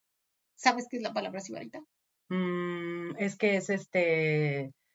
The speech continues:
Speaker 2: pertenece a un grupo cultural, este, pero son judíos, ¿no?
Speaker 1: No, no necesariamente. Son personas amantes apasionadamente de algo, son muy cultos,
Speaker 2: Ajá.
Speaker 1: sí, son muy cultos,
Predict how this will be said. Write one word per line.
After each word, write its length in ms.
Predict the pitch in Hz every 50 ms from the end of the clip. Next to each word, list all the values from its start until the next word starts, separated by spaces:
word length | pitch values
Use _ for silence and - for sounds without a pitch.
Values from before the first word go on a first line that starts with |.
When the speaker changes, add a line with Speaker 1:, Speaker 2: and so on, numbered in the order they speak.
| _ _ _ _ -
Speaker 2:
pertenece 640 | 185 170 151 190 190 185 185 185 185 - 214 196 190
a 320 | 185 185 190 190 190 196
un 200 | 190 190 196 190
grupo 260 | 190 185 185 - 185
cultural, 500 | 196 185 - - 170 165 165 170 170 165 -
este, 680 | 196 180 160 151 - - 170 165 165 165 160 156 151 - -
pero 140 | 175 165 160
son 800 | 156 170 160 165 165 165 160 160 151 151 147 143 139 135 135 - _ _ _ _
judíos, 460 | 190 170 175 196 170 151 147 - - _ _ _ _ _ _ _ _ -
¿no? 240 | 180 202 - - - _ _
Speaker 1:
No, 440 | - 220 220 233 226 220 - - - _ _ _ _ _ -
no 120 | 254 262 277
necesariamente. 600 | 277 285 294 262 254 240 220 190 - 208 190 -
Son 320 | - - 277 320 330 330 - _
personas 720 | 381 349 330 277 262 - - - 254 240 247 254 294 440 508 - - - _ _ _ _ _ _ _ _ _ _ -
amantes 680 | 226 240 240 240 247 254 262 269 294 302 349 403 440 - _ - 494 508 508 - -
apasionadamente 1400 | 339 302 - - 240 220 220 214 - - 247 240 240 247 262 285 320 339 339 330 320 311 302 294 - - 311 294 262 233
de 220 | 220 220 208 208 202
algo, 460 | 196 202 214 220 226 262 311 349 - - _
son 260 | - - 277 277 285
muy 160 | 262 254 254 -
cultos, 460 | 233 226 - - 285 381 - - -
Speaker 2:
Ajá. 200 | 180 160 151 -
Speaker 1:
sí, 80 | 240 226
son 260 | - - 262 269 277
muy 180 | 277 269 254 -
cultos, 480 | - 220 214 214 - 262 349 392 -